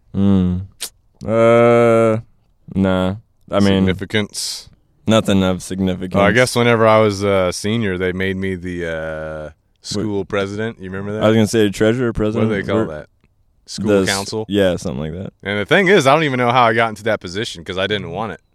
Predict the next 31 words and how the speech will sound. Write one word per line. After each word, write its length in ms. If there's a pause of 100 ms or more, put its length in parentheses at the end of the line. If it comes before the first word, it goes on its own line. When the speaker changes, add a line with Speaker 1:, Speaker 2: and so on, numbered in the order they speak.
(100)
Speaker 1:
Did 140
you 120
apply? 440 (120)
Speaker 2:
I 100
don't 160
think 180
so. 140
Speaker 1:
You 140
had 240
to 160
have. 300 (120)
Speaker 2:
Did 140
I 140
apply? 240 (460)
I 100
don't 120
know. 60
Speaker 1:
Uh, 120
you're 220
asking 280
the 60
wrong 200
person. 360
I 80
was 120
Speaker 2:
So 60
Speaker 1:
three 160
gra-, 200 (100)
grades 280
below 280
you. 280